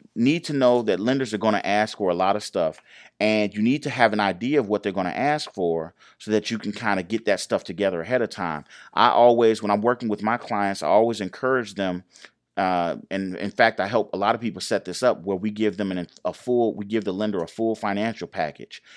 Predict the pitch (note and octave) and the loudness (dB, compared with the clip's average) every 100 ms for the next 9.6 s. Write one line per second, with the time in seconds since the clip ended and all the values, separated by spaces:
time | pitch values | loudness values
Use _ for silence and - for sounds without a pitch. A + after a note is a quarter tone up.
0 | - D#2+ F2 F2+ - - A2 B2 A2+ A2+ | -16 -4 -2 -2 -4 0 0 0 -4 -2
1 | G#2 G2 F2+ G2+ G2+ F#2 G2+ A#2 G2 E2+ | 0 -2 0 -2 -2 -4 -4 -2 -4 -6
2 | - _ _ _ _ - F#2 - F2+ A2 | -14 _ _ _ _ 0 2 2 -2 0
3 | C3+ - G2 A2 C3+ G2+ F2 D#2+ F2 _ | -2 -2 0 0 0 -2 -6 -8 -12 _
4 | - F#2+ G2 F#2+ - F#2+ F#2+ G2+ F#2 F2 | -12 -8 -4 -6 0 0 0 2 2 2
5 | F#2 F2+ G2 G2 C#2+ A#1 - - A#2+ F2 | -2 0 2 2 0 -6 -16 -8 -6 -4
6 | G2 G2 A2 B2 G#2 - A2 A#2+ C3 B2 | -4 -4 0 0 -2 -4 2 2 0 -6
7 | A#2 A2 G#2 G#2 A2+ G#2+ - - F#2+ G#2+ | -4 -2 0 0 0 0 -4 2 4 4
8 | G2+ F2 A2 A#2 F2 - - _ - - | 0 -2 0 0 -2 -10 -16 _ -20 -20
9 | _ F2 F#2 F2+ E2+ D#2+ | _ 0 4 4 2 -4